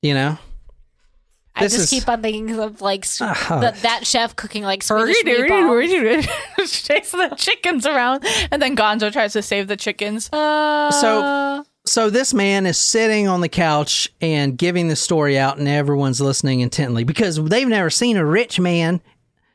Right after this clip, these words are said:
Speaker 1: up close in their house talking to him.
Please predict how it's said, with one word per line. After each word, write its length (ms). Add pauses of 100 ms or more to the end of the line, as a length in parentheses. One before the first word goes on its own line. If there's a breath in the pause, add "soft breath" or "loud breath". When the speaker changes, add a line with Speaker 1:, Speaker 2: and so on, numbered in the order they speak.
(260)
Speaker 1:
up 200
close 460
in 80
their 120
house 360
talking 480
to 260
him. 120